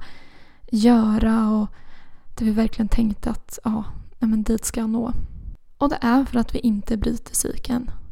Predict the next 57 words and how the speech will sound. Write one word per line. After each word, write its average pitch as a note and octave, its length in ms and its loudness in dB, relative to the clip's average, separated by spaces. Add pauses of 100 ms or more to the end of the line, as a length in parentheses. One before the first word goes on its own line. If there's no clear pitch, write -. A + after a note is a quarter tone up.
(500)
Det - 140 -8
är A#3 160 2
för A3+ 160 0
att G#3+ 240 -2 (100)
när A3 200 -2
vi G#3+ 100 -2
kommer A#3+ 260 0
på C4 180 4
tanken B3 360 2
att - 340 -4 (540)
yes, - 420 -4 (360)
nu A3+ 120 4
gör A3 160 4
jag A3+ 140 2
det, A#3+ 100 -2 (200)
så - 140 -12
kommer C#4+ 180 2
rädslan, A#3 520 2 (340)
vi A#3+ 100 2
följer G#3+ 280 0
den A#3 280 -2 (220)
och A#3+ 80 0
så - 80 0
är A#3 40 0
vi A#3+ 60 -4
fast - 240 -2
igen. C4 200 -4 (260)
Om B3+ 100 4
du C4+ 60 6
tänker C4 280 4
på - 80 12
dig A#3+ 80 6
själv A#3 340 2
just A#3 240 -4
nu, B3+ 220 -2 (500)
har C4+ 300 6
du G#3+ 100 4
en G#3 100 4
dröm G#3 200 2
som G#3 180 -2
du G#3+ 140 4
vill A3 180 -2
uppnå? A#3+ 380 4 (160)
Är B3 60 4
det A#3+ 60 6
någonting A3+ 280 2
som A3 120 0
du G#3+ 60 0
har G#3 60 -2
tänkt G#3 480 2
på A#3+ 120 6
att A3+ 140 -4
du A3 180 0
vill G#3+ 420 2
göra A3 420 2
i A3+ 40 0
livet, B3 640 -2